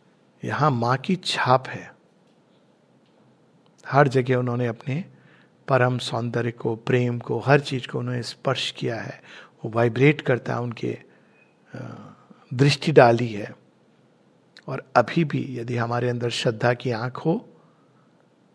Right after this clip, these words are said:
प्रेम हृदय में खुला हो, तो हम उससे कॉन्टैक्ट में आ सकते हैं, और वही प्रेम वैसा ही हम अपने अंदर रिसीव कर सकते हैं। लेकिन कंडीशंस, harmony and beauty, harmony and beauty, harmony and beauty।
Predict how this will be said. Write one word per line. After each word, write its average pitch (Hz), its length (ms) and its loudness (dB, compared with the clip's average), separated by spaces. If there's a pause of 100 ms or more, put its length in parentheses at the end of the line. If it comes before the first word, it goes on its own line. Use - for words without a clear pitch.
(300)
प्रेम 135 300 6
हृदय 123 260 2
में 127 140 -2
खुला 120 260 -2
हो, 127 200 -2
तो - 160 -6
हम 123 160 -4
उससे 165 220 -4
कॉन्टैक्ट 110 600 -10
में - 120 -14
आ 139 100 -16
सकते - 380 -18
हैं, - 160 -20 (480)
और 139 120 2
वही 135 380 10
प्रेम 156 340 6
वैसा 123 360 0
ही 135 300 0 (460)
हम 127 120 -2
अपने 117 260 -6
अंदर 113 340 -2 (400)
रिसीव 135 420 -2
कर - 100 -8
सकते - 380 -16
हैं। 127 100 -10
लेकिन 120 240 -4
कंडीशंस, 139 840 -2 (420)
harmony 127 580 2
and 117 200 -6
beauty, 117 520 -4
harmony 117 520 -4
and 113 180 -12
beauty, 123 320 -12
harmony 117 600 -8
and 110 200 -16
beauty। - 260 -16